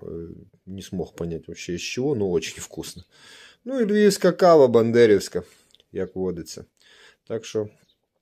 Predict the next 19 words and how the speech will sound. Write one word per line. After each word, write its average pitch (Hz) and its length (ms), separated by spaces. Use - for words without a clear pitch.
слава 104 360
Україні, 110 640
ми 101 160
переможемо. 101 840
Нехай 101 360
ці 98 140
падлюки 107 540
їдять 101 360
свій 101 140
просрочений 101 720
сухпай. 85 500
Я 110 140
коли 113 260
знаходжу 104 560
їх, 104 300
е, 101 340
коробки 117 460
від 101 180
сухпая, 92 560